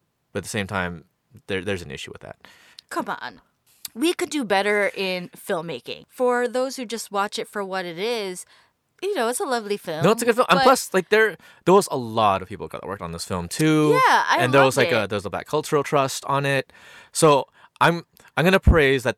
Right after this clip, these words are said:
Speaker 1: what, what they t-, attempted to do, and it was a really good movie in that fact. And
Speaker 2: Yeah, it was a good movie, but I thought it was, like,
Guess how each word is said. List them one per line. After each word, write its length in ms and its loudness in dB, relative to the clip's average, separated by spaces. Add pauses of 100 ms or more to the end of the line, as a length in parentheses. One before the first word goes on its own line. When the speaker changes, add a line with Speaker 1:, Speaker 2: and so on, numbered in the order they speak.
Speaker 1:
what, 240 -6
what 200 -2
they 160 0
t-, 220 -18
attempted 420 -10
to 80 -16
do, 280 -8 (100)
and 100 -4
it 40 0
was 120 -2
a 60 -2
really 260 0
good 160 -2
movie 380 -4
in 140 -8
that 220 -4
fact. 480 -6 (140)
And 160 0
Speaker 2:
Yeah, 140 2
it 120 -2
was 140 -2
a 60 0
good 140 -2
movie, 260 -6
but 160 -6
I 100 -2
thought 200 -4
it 80 -2
was, 160 -4
like, 240 -6